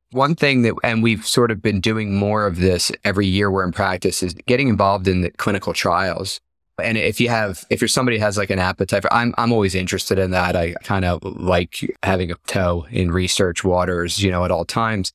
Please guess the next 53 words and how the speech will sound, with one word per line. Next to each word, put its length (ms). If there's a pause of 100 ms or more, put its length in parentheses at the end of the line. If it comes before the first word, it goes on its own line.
(240)
And 140
the 60
vendors 380
have 100
been 140
really 180
great 300
with 160
that. 340
You 100
know, 200
as 200
you, 220 (200)
as 120
the 60
vendor 320
spot 340
you 120
as 100
someone 260
who's 140
really 200
interested 440
in 160
that 220
and 120
sort 240
of 260
data 300
conscious, 680 (120)
and 120
you 100
have 220 (140)
kind 160
of 80
an 80
interest 480 (160)
in 140
participating 960 (260)
in 220
those 180
trials, 560
they've, 260 (360)
they'll 180
help 240
sort 180
of 80
put 140
you 160
in 120
touch 420
with 240
the 340